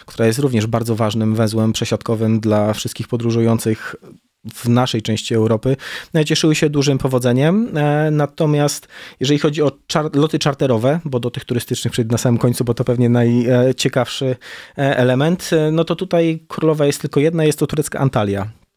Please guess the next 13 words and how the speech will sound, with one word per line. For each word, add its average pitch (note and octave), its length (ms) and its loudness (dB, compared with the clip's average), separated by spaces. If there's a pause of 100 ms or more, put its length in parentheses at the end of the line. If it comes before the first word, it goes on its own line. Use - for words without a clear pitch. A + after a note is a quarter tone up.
(300)
Przez - 240 -10
cały C#3 220 0
rok C3 140 0
ponad A#2+ 340 -2 (160)
dwieście B2+ 340 0
tysięcy B2+ 320 0
pasażerów, A#2+ 520 0 (440)
korzystając B2 500 0
z - 40 -10
usług - 240 -6
touroperatorów, B2 760 0
zdecydowało A#2+ 540 0
się A#2 300 2